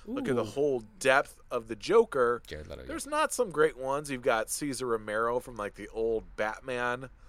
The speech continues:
Speaker 2: Yeah.
Speaker 1: you know, uh, uh, episodes. Uh, Mark Hamill, the voice
Speaker 2: Yeah,
Speaker 1: of the
Speaker 2: yeah.
Speaker 1: cartoon.
Speaker 2: Yeah.
Speaker 1: You know, I'm, I'm,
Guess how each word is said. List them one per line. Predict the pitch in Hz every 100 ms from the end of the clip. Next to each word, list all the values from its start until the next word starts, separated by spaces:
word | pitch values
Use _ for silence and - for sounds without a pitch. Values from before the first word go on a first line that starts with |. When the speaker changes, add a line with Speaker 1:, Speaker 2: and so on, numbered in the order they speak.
| -
Speaker 2:
Yeah. | 98 80 -
Speaker 1:
you | 127 123
know, | 110 101 104
uh, | 110 104 104 101 101 -
uh, | 117 120 131
episodes. | 120 120 135 - 131 123 127 - - - - -
Uh, | 101 98 92 87 - - 107
Mark | 117 127
Hamill, | - - 127 120 123 131 135
the | 120
voice | 95 92 104 110
Speaker 2:
Yeah, | 113
Speaker 1:
of | 156
the |
Speaker 2:
yeah. | 185
Speaker 1:
cartoon. | 117 113 - 131 131 135 -
Speaker 2:
Yeah. | 104 165 226 - - -
Speaker 1:
You | 147
know, | 139 131 143 143
I'm, | 160 247
I'm, | 175